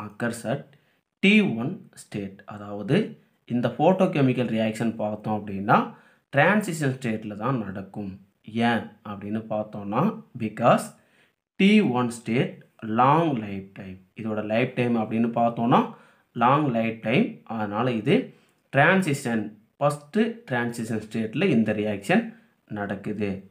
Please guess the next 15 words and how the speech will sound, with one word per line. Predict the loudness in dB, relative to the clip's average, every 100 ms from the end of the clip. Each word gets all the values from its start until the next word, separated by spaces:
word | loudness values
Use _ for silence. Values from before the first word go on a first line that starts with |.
| -2
Then | 2 4
இதுல | 4 0 2
பார்த்தோம் | 2 4 4
அப்படின்னா, | 4 4 2 2 -2 -16 _ _
N | -2 2 2 2 0
to | 2 2 2 -4 0
five | 4 4 2
star | 4 4 2 -8 _ _ _ _ -4
transition | -2 -2 -6 -2 -2
நடக்கும் | -2 -4 0 -2
and | 0 -2 0
excited | 2 0 -2 0 0 0 -2 -2
ஸ்டேட்ல | -2 -2 -6
தான் | -2 0
இது | 2 2